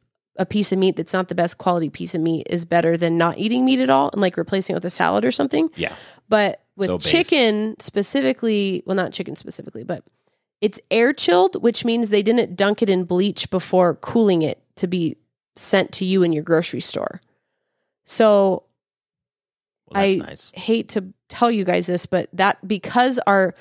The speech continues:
Speaker 1: food processing plants are so beyond human scale, they're way messier than what, like, one person can do just butchering in their backyard, which means they have to bleach everything down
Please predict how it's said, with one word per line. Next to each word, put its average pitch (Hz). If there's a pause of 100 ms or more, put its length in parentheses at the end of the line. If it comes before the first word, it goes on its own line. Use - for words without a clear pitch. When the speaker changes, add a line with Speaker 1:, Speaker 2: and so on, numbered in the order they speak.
(200)
Speaker 1:
food 247
processing 202
plants 180
are 180
so 214
beyond 196
human 180
scale, 170 (260)
they're 190
way 214
messier 277 (120)
than 214
what, 196
like, 185
one 185
person 214
can 196
do 190 (300)
just 196 (1040)
butchering 208
in 196
their 185
backyard, 185 (360)
which 202
means 220
they 208
have 208
to 185
bleach 196
everything 190
down 190